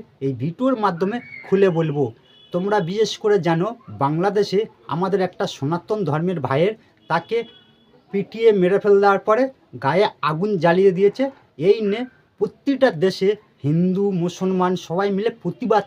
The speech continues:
করতেছে। তার মাঝখানে এই মেয়েটা এমন একটা ফেক ভিডিও করে নিয়ে সোশ্যাল মিডিয়ায় ছেড়েছে, ওর মুখ থেকে তোমরা শোনো। আর সনাতন ধর্মটা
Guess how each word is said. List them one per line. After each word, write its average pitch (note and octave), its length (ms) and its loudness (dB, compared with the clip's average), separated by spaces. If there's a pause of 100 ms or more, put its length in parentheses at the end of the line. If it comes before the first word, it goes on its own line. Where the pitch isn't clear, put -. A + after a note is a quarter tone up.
করতেছে। E3 540 -6 (600)
তার A3 280 4
মাঝখানে F#3+ 720 0
এই G3 180 2
মেয়েটা F#3+ 600 2 (880)
এমন G3+ 400 -2
একটা G#3+ 340 0 (200)
ফেক G#3 240 2 (200)
ভিডিও G3 360 2
করে G3 340 4
নিয়ে G#3+ 260 0 (480)
সোশ্যাল G#3+ 300 0
মিডিয়ায় G3+ 420 2
ছেড়েছে, G3+ 580 0 (380)
ওর G3+ 200 2
মুখ F#3 200 0 (160)
থেকে G#3+ 200 2 (160)
তোমরা G3+ 300 2
শোনো। G3+ 400 -2 (240)
আর A2+ 140 -8
সনাতন G3+ 540 -4
ধর্মটা G3+ 520 2